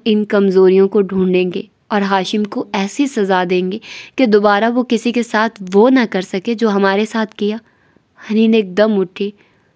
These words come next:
"चॉकलेट खाएंगी?" कुछ देर बाद उस कमरे में झांको तो हना पाँव लंबे किए नीचे कुशन पे लेटी थी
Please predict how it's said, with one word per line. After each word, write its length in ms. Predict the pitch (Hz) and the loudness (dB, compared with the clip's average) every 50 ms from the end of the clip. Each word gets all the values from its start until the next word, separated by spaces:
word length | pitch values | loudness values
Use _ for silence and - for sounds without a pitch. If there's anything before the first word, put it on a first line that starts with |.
| _ _ - | _ _ -2
"चॉकलेट 420 | 254 240 214 - 247 240 254 240 | 0 0 0 2 2 0 0 -2
खाएंगी?" 520 | - - 240 220 220 226 226 220 247 262 - _ _ _ _ _ _ - | -4 -4 -2 0 0 0 0 -2 -4 -8 -12 _ _ _ _ _ _ -6
कुछ 180 | - 233 214 220 | -4 -4 -4 0
देर 180 | - 202 196 185 | 0 0 0 2
बाद 260 | 190 185 185 190 220 | 0 -2 -2 -2 -4
उस 100 | 208 - | -6 -6
कमरे 320 | - - 196 196 190 196 | -6 -4 -2 0 2 2
में 140 | 202 208 202 | 2 2 0
झांको 460 | 196 196 185 180 175 180 175 - 214 - - - - - - - | -2 -2 -2 -2 -2 -4 -6 -8 -12 -12 -14 -20 -20 -20 -10 -4
तो 80 | 277 | -2
हना 320 | 254 226 226 220 226 233 240 | 0 2 2 2 2 0 0
पाँव 340 | 226 - - 214 208 208 226 | -2 -4 -2 0 0 2 2
लंबे 420 | 233 208 190 190 190 185 190 190 | 2 2 2 0 0 0 0 -2
किए 320 | 185 - - 208 208 214 - - | -2 -4 -8 -8 -6 -8 -8 -6
नीचे 260 | 240 226 220 - 247 240 | -4 -4 -4 -2 -4 -4
कुशन 360 | 233 247 214 - - 226 226 | -2 -2 -4 -2 -2 -2 -2
पे 120 | 214 240 | 0 0
लेटी 320 | 214 196 185 180 - 202 196 | 0 0 0 -2 -2 -4 -6
थी 180 | 190 - 208 | -6 -8 -12